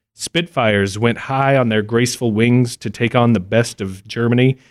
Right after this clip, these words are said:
in the form of Messerschmitt fighters. Those engagements freed their Hurricanes to swoop into the midst of the German bomber formations to decimate their ranks.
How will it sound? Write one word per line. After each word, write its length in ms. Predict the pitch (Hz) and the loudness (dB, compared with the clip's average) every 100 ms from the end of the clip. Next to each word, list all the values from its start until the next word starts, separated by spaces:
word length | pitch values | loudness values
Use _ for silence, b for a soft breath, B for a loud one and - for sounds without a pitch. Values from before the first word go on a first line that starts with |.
| b b | b b
in 100 | 104 | -2
the 60 | 104 | -2
form 260 | - 117 | 0 0
of 140 | 107 98 | 0 0
Messerschmitt 600 | 107 110 110 - 107 92 | 0 0 -2 -4 -6 -8
fighters. 580 | - 104 92 80 - - _ _ _ _ | -8 -6 -4 -8 -12 -20 _ _ _ _
Those 280 | - 120 143 | -2 0 2
engagements 720 | 127 117 139 123 110 92 - - | 0 0 -2 -2 -4 -4 -8 -10
freed 460 | _ 143 156 131 | _ 0 2 2
their 260 | 120 120 113 | 0 2 2
Hurricanes 800 | - 175 160 - 90 92 90 - b b b b - | 2 2 2 -2 -6 -6 -8 -14 b b b b -8
to 100 | 113 | -6
swoop 600 | - - 143 160 160 - - | -6 -2 2 2 0 -10 -8
into 680 | 165 151 165 - 127 101 92 | 0 2 2 0 -4 -4 -4
the 120 | 101 | -2
midst 460 | 110 127 127 - - | 2 2 2 -2 -4
of 100 | 113 | -2
the 80 | 101 | -2
German 380 | 101 120 117 107 | 0 2 2 2
bomber 300 | 107 104 110 | 0 0 0
formations 680 | 110 113 107 107 113 107 - | -2 -2 0 0 -2 -4 -6
to 140 | - | -12
decimate 760 | 92 - 110 - 92 78 69 95 | -10 -2 -2 -2 -6 -10 -12 -8
their 160 | 92 | -6
ranks. 680 | 90 92 80 - - - - | -4 -4 -6 -10 -14 -10 -10